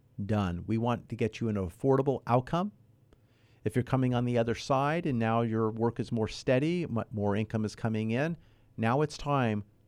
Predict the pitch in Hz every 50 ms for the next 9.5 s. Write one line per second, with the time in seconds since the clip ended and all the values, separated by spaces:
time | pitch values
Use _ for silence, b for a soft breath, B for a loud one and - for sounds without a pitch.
0 | _ - - 107 104 110 110 113 - - 120 117 - - - - 135 131 123 107
1 | 95 92 95 - - _ _ _ _ _ _ _ _ _ _ _ - - 101 107
2 | 95 - - 104 95 101 110 107 101 101 101 95 90 90 92 92 92 90 95 98
3 | 92 90 85 - - _ _ _ _ _ _ _ _ _ _ _ _ _ _ _
4 | _ _ _ _ _ _ b b b b b b b - - 156 - 160 151 123
5 | 98 - - - - - - - _ _ _ _ _ - 143 147 147 151 156 156
6 | 156 - - - 139 135 139 143 123 - - - - 131 127 127 120 92 80 -
7 | - - - _ - - - - - - - 127 123 131 127 107 78 - - -
8 | - - - - - _ _ _ _ _ - - 95 92 92 98 101 104 104 101
9 | - 110 107 104 104 95 98 87 80